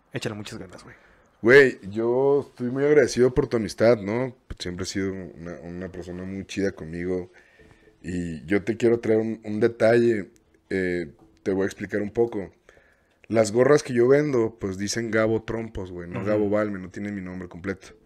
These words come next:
Speaker 2: El número cincuenta y nueve es el año en que nació mi papá, el ochenta y siete es el mío, y, pues, es un patrocinador, ¿no? Pero yo te quería traer esta gorrita, es como cuando dicen, ¿no? El, compras el jersey de, con
Speaker 1: Sí,
Speaker 2: el que
Speaker 1: claro,
Speaker 2: juegan los
Speaker 1: güey,
Speaker 2: futbolistas,
Speaker 1: claro.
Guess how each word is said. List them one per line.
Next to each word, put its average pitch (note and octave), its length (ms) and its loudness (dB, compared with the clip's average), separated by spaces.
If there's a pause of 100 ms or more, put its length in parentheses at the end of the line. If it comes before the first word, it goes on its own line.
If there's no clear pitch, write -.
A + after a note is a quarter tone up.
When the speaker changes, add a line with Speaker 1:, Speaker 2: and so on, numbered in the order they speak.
(880)
Speaker 2:
El G2+ 240 -2
número B2 280 2
cincuenta A2 340 -6
y G2+ 40 -6
nueve G#2 200 -2
es G#2+ 80 -8
el A2+ 80 -4
año A2+ 140 -6
en G#2+ 40 -12
que A2+ 100 -8
nació G#2 200 -8
mi G#2+ 100 -6
papá, A#2+ 440 -4 (240)
el F#2+ 160 -6
ochenta F2+ 320 -12
y F2 40 -8
siete F#2+ 300 -8
es F#2 80 -10
el G2+ 120 -4
mío, A2 420 -6 (640)
y, A2 100 -4
pues, G#2+ 200 -8
es G#2 160 -8
un A2 140 -8
patrocinador, F#2 640 -8
¿no? F#2 300 -14
Pero F#2 440 0 (340)
yo G2+ 100 -10
te A#2 100 0
quería A#2+ 220 4
traer A#2+ 180 4
esta A#2+ 180 -2
gorrita, A2+ 600 0
es G#2 160 -2
como C3 320 0
cuando G2+ 240 -4
dicen, G2+ 280 -4
¿no? G2+ 200 -8
El, G2 120 -8
compras A2 300 -10
el G#2+ 140 -6
jersey G#2+ 400 -6
de, G2+ 120 -8 (280)
con G#2+ 100 -4
Speaker 1:
Sí, A2+ 60 2
Speaker 2:
el A2+ 80 -2
que A2+ 80 0
Speaker 1:
claro, A2 140 6
Speaker 2:
juegan D3 140 6
los C#3+ 100 0
Speaker 1:
güey, F2+ 100 -6
Speaker 2:
futbolistas, G#2 580 0
Speaker 1:
claro. - 60 -20